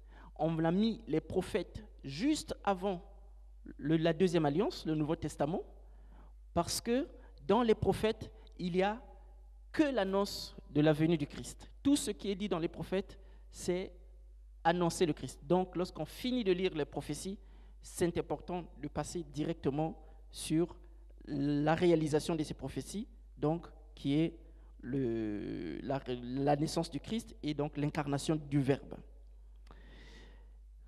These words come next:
Alors, je vais directement passer au point trois, Ancien Testament et Premier Tes-,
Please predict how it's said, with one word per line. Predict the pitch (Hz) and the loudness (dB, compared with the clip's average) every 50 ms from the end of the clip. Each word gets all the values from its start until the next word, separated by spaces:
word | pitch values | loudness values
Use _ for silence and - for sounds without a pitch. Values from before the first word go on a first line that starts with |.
| - - - - - - - - | -20 -20 -20 -20 -20 -20 -20 -10
Alors, | - - 156 151 139 - - | -2 2 4 4 4 2 0
je | 131 147 156 | 0 0 2
vais | 151 180 185 185 180 180 170 165 156 147 143 - - - - - - - - - | 4 6 6 6 6 6 6 4 4 2 -2 -8 -16 -20 -20 -20 -20 -20 -20 -16
directement | 143 147 175 185 202 196 - 202 180 185 196 190 | -6 -4 -2 -2 -2 0 0 0 2 2 2 2
passer | 185 - 175 160 - - - 185 175 160 - - - - - | 2 2 0 0 0 -2 -2 -2 -2 -2 -6 -12 -18 -4 -2
au | 160 | 0
point | 160 - - 180 160 147 | 0 2 2 0 0 0
trois, | - - - 165 175 208 330 - - - | -2 -4 -2 -2 -2 -2 -4 -6 -10 -8
Ancien | - 151 156 - - 175 | -8 -8 -6 -4 -6 -6
Testament | 175 160 147 - - 151 151 165 170 - | -6 -8 -8 -4 -4 -2 0 -2 -2 -2
et | - 151 | -4 -4
Premier | - - - 202 190 180 | -2 2 2 2 2 2
Tes-, | 175 - 151 - - - | -2 -4 -8 -10 -10 -6